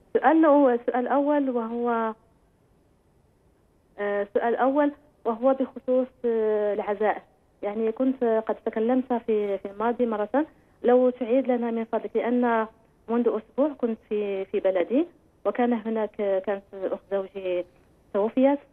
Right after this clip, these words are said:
وأقاموا العزاء. فعلى ما، على ما أظن، على ما شاهدت من بداية الموت وهم في، آه، في إثم وفي بدع. ربما هذه، أنا لا أدري هل أنا أخطأت في هذا أم لا. يعني لما توفيت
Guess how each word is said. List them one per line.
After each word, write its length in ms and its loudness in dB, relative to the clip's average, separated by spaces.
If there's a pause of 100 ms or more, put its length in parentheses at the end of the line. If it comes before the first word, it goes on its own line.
(160)
وأقاموا 800 -2
العزاء. 460 -2 (640)
فعلى 320 4
ما، 600 4 (180)
على 160 2
ما 160 2
أظن، 220 2
على 180 -2
ما 200 -2
شاهدت 300 -2 (540)
من 180 4
بداية 400 2
الموت 500 0 (320)
وهم 360 2
في، 320 0 (520)
آه، 180 -8
في 380 -2
إثم 220 0
وفي 440 2
بدع. 380 -2 (480)
ربما 460 2
هذه، 140 0
أنا 120 -4
لا 160 -2
أدري 160 0
هل 240 -4
أنا 340 -4
أخطأت 320 -10
في 60 -16
هذا 260 -12
أم 40 -14 (100)
لا. 80 -8 (460)
يعني 380 0
لما 120 2
توفيت 420 -2